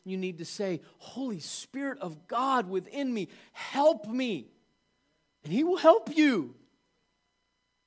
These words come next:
I thought it was a good point. Takes me to number four. Renew your mind. Renew your mind. Meditate and memorize your victory. Meditate and memorize your victory. Look at Romans twelve two.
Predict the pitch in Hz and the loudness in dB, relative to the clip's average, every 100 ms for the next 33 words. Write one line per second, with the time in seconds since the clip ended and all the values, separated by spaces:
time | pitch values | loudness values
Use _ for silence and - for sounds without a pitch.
0 | _ _ _ _ _ _ _ _ _ - | _ _ _ _ _ _ _ _ _ -10
1 | 160 160 120 110 - 117 - 104 _ _ | -8 -6 -8 -8 -18 -20 -20 -20 _ _
2 | - - - 196 175 196 202 185 247 226 | -20 -16 -2 -2 0 0 0 0 0 2
3 | 143 - - _ _ 185 226 233 277 254 | 0 -4 -20 _ _ -2 0 2 0 0
4 | 262 233 240 240 226 185 143 120 - _ | -2 -2 -2 -4 -4 -6 -10 -16 -20 _
5 | _ _ _ _ _ _ _ _ _ - | _ _ _ _ _ _ _ _ _ -12
6 | 175 240 220 220 277 233 214 208 208 175 | -4 -2 0 -2 0 -2 -2 -6 -8 -2
7 | 214 220 214 233 208 185 180 226 302 294 | 2 2 2 2 0 -2 -2 2 4 2
8 | - 214 208 185 196 202 269 277 220 202 | 0 2 2 0 -4 0 0 0 2 2
9 | 214 190 220 208 285 - 202 131 117 _ | 2 -2 -8 -8 -10 -8 -8 -8 -10 _
10 | _ _ _ _ - 220 302 - 247 254 | _ _ _ _ 2 4 4 4 2 2
11 | 247 226 240 254 247 220 226 262 214 240 | 2 0 4 4 2 0 -4 -2 -2 -2
12 | 269 226 254 254 - 262 240 262 269 | -2 0 2 0 -2 -2 -2 -2 -6